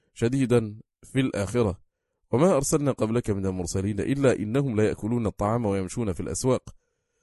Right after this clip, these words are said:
فأنت مثلهم في ذلك، وقد قيل لهم مثل ما قيل لك، وجعلنا بعضكم لبعض فتنة بلية،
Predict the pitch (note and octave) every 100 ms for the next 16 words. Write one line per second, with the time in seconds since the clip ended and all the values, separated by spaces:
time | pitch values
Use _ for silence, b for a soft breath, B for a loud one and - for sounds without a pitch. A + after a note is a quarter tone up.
0 | _ - D#3 F3 D3 - D#3+ D3+ B2+ B2
1 | D3 C#3 - A#1+ - _ D#2 E2 A2+ -
2 | C3+ B2 C#3+ C3+ D3+ D3+ D#3+ D#3 F3+ E3
3 | D3 E3 - - - _ _ _ _ _
4 | F#2 F2 A#2 B2 G2 F#2+ A2 C3 A2 G2+
5 | A#2+ A2+ G2+ A2+ A2 D3+ - - F#2+ A#2+
6 | D3+ B2